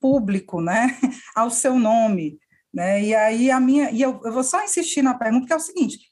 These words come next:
que é que você faz com isso? Né? Porque há uma dificuldade aí,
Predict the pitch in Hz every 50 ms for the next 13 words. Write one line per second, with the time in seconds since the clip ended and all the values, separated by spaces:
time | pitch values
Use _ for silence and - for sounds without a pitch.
0 | _ - - 494 - - 523 494 - 466 453 427 - - 427 415 370 269 185 151
1 | - - - - - _ _ _ _ _ _ - 208 226 277 262 269 269 269 294
2 | 254 269 339 359 415 370 - - 339 311 - 247 226 240 247 254 247 254 254 262